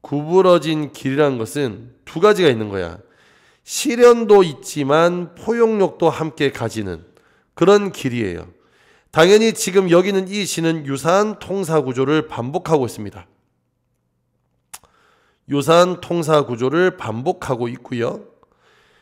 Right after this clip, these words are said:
그 다음에 네 번째, 유사한 속성의 대상들을, 유사한 속성의 대상을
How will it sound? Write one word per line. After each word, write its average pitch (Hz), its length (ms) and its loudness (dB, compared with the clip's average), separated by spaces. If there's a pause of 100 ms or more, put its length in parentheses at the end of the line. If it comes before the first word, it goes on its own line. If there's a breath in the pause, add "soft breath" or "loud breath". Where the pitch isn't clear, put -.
(140)
그 165 100 -4
다음에 202 440 4
네 143 160 4
번째, 117 560 -4 (500 soft breath)
유사한 180 800 0
속성의 185 640 -2
대상들을, 135 800 -4
유사한 127 920 0 (500 soft breath)
속성의 160 1200 0
대상을 113 800 -4